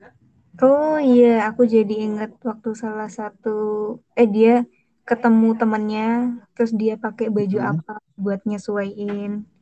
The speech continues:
Speaker 1: Iya, iya.
Speaker 2: Mm-mm.
Speaker 1: Oh, itu ada di, ada detail seperti itu sih, Re.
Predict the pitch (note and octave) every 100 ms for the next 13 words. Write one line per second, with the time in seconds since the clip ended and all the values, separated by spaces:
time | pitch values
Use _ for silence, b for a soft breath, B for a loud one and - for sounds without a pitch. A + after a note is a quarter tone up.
0 | _ _ _ - G#3+ F#3+ F#3 F#3 - B2
1 | B2+ - _ A#3+ - G#3 D4+ C#4 A3+ G3+
2 | G3 - - G#3 G3+ F#3 G3 G#3 F#3+ -
3 | F#3 - G3 F#3+ A3+ - -